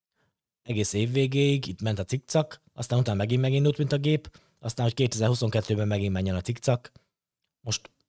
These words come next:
ebből persze nem lehet hosszú távú következtetést levonni, de, de, de ezek rendszeres dolgok át-, általában.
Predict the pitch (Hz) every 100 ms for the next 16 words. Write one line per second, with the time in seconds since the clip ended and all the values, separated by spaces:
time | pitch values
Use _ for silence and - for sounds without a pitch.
0 | _ _ _ _ _ _ _ _ _ _
1 | _ - 117 120 113 117 120 120 117 107
2 | 107 - 107 107 104 101 104 107 101 104
3 | 95 98 - 117 127 123 123 120 _ _
4 | _ _ _ _ _ _ 101 95 90 _
5 | _ _ _ _ _ _ 113 120 110 90
6 | 113 110 104 101 98 95 90 - - -
7 | 92 82 - 85 87 - _ _ 90 87
8 | 85 85 85 85 98